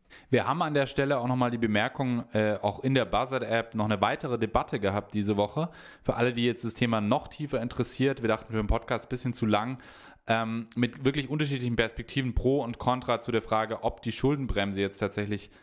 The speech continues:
doch überhaupt noch zeitgemäß ist oder, ne, ob man daran festhalten sollte oder nicht. Und da wird zum Beispiel auch darüber diskutiert, okay, sollte man jetzt zum Beispiel bei Sozial-, äh, Ausgaben, bei, bei Kosten für zum Beispiel das Bürgergeld und so weiter, sollte man da jetzt zum Beispiel lieber sparen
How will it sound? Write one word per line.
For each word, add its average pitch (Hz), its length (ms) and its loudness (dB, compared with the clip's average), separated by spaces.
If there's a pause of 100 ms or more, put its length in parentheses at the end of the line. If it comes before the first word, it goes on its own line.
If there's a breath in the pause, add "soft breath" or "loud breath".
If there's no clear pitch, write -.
(380 soft breath)
doch 113 220 2
überhaupt 113 240 -2
noch 101 120 -6
zeitgemäß 104 640 -2
ist 107 220 -4
oder, 101 380 2 (260 loud breath)
ne, 110 180 0
ob 101 100 -8
man 107 100 2
daran 104 220 0
festhalten 107 520 -4
sollte 104 360 0
oder 101 160 2
nicht. 104 280 -2 (240 loud breath)
Und 98 120 2
da 107 80 4
wird 120 100 0
zum 117 100 -4
Beispiel 120 280 0
auch 107 100 -4
darüber 107 300 2
diskutiert, 107 520 0
okay, 107 280 0
sollte 104 240 0
man 101 120 0
jetzt 98 140 -2
zum 104 100 -2
Beispiel 98 200 2
bei 95 120 2
Sozial-, 104 580 0 (480 loud breath)
äh, 107 40 4
Ausgaben, 98 840 0 (420 loud breath)
bei, 95 520 2
bei 95 100 2
Kosten 107 400 -2
für 107 100 0
zum 104 120 -2
Beispiel 98 240 -2
das 98 140 -4
Bürgergeld 92 580 2
und 90 100 -2
so 90 80 2
weiter, 90 240 2
sollte 95 220 0
man 95 180 0
da 107 220 2
jetzt 104 300 -4
zum 104 120 -2
Beispiel 95 320 0
lieber 95 240 2
sparen 104 600 -2